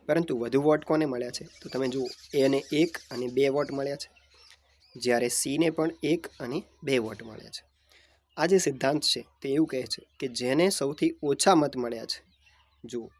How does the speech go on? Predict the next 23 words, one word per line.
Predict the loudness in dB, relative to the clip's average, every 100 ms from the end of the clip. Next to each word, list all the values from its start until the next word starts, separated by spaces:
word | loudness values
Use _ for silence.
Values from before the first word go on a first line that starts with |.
| -20
જેને | -14 -8 -4 0 0
સૌથી | 0 -4 -6 -8 -8
ઓછા | -4 0
મત | 0 0 -4
મળે, | 0 0 0 -6 _ _ _ _
તેને | 4 6
હટાવો | 6 2 4 4 4 -6 _ _ _ _
અને | -4 -4 -2
એના | 0 0
પછીનો | 0 -2 2 6 8
જે | 8 4
વ્યક્તિ | 2 -2 -4 -8
છે, | -4 -4 -4 -6 _ _ _
તેને | -4 -2 -2
એક | 2 2 2
મતનું | -4 -4 -6 -4
સંક્રમણ | -6 -6 -8 -8 -8
કરાવો. | -8 -10 -12 -16 _ _ -8
એકલ | -6 -2 0 0
સંક્રમણીય | -2 -8 -6 -6 -4 -6
મત | -6 -6 -8
પદ્ધતિ. | -16 -16 -16 -18 -20 _ _ _ _
તો | -14